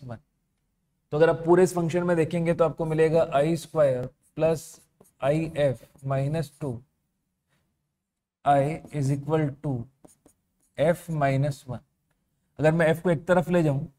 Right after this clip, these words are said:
तो मेरे पास मिलेगा यहाँ पर मुझे F का वैल्यू या F कॉमन लेने के बाद I minus one, उधर सबको ले जाता हूँ तो मुझे मिलेगा माइनस का आई स्क्वायर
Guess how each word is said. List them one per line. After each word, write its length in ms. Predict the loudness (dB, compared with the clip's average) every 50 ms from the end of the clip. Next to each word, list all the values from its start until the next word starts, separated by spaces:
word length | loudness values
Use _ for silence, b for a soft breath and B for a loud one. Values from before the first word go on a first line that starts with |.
| _ _ -8
तो 60 | -4
मेरे 200 | -2 0 0 0 2
पास 220 | 4 2 2 2 0
मिलेगा 280 | -2 0 0 0 2 0
यहाँ 220 | 0 0 0 -2
पर 120 | -2 -2 -4
मुझे 460 | -4 -4 -2 0 0 0 0 -2 -2 -4
F 140 | -4 -4 -4
का 160 | -2 0 0 2
वैल्यू 440 | 2 0 -2 -2 -2 -4 -6 -6 -10 -16 _ _ -10 -8
या 100 | -8 -8 -10 _ _ _ _ -4
F 140 | -4 -4 -4 -4
कॉमन 300 | -6 -6 -4 -4 -4 -4
लेने 240 | -4 -4 -4 -4
के 100 | -4 -4 -2
बाद 260 | -2 -2 -2 -2 -2 -2
I 100 | 0 0 0 0 -2
minus 380 | -2 -2 -2 -2 -4 -4 -6 -8
one, 160 | -14 -14 -16 _ _ _ _ _ _ _ _ _ _ _ -6 0
उधर 220 | 4 4 4 4
सबको 300 | 4 0 -2 0 0 2
ले 120 | 2 4
जाता 240 | 4 4 4 4 0
हूँ 140 | -2 -2 -2
तो 60 | -2 -2
मुझे 220 | -2 0 0 0
मिलेगा 420 | 0 2 2 2 2 2 4 2 2 2 0 -6 _ _ _ _ _ _ _ _ _ _ _ _ -6
माइनस 520 | -2 0 2 2 2 2 0 0 -2 -2 -4
का 220 | 0 4 6 6 6 4 4 2
आई 260 | 2 2 2 0 -2
स्क्वायर 400 | -4 -6 -8 -4 -2 -2 -2 -2